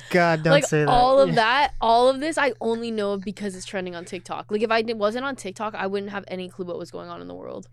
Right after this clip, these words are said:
Speaker 1: What about, like, competition, right? You, aren't you supposed to know what other artists are doing,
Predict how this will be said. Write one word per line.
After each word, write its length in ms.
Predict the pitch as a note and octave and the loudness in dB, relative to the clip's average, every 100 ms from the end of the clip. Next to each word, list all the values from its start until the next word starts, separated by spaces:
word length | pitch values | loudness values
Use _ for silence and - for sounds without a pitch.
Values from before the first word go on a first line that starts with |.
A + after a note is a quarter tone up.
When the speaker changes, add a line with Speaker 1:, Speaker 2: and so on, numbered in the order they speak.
| - - | -16 -2
Speaker 1:
What 120 | F#3 | 0
about, 300 | G#3 G#3+ A3 | 2 0 0
like, 340 | G#3+ G3+ - - - - - - - - - - | -2 -4 -8 -20 -20 -20 -20 -20 -20 -20 -20 -14
competition, 640 | - A3+ G3 - B3 C#3+ B2+ | -4 -2 -2 -6 -6 -4 -4
right? 260 | C#3+ G3 | -2 -4
You, 200 | G3 F3 F#3 | -4 -6 -4
aren't 120 | F#3 | -2
you 40 | G3 | -2
supposed 220 | G3+ F#3+ | -4 -6
to 60 | E3+ | -4
know 260 | E3 E3+ | -2 -2
what 180 | D#3+ C#3+ | -2 -4
other 220 | D3 D#3+ C3+ | -4 -2 -2
artists 340 | C#3 E3+ E3+ | -2 -2 -4
are 60 | E3+ | -6
doing, 400 | E3 E3+ F3 | -4 -4 -8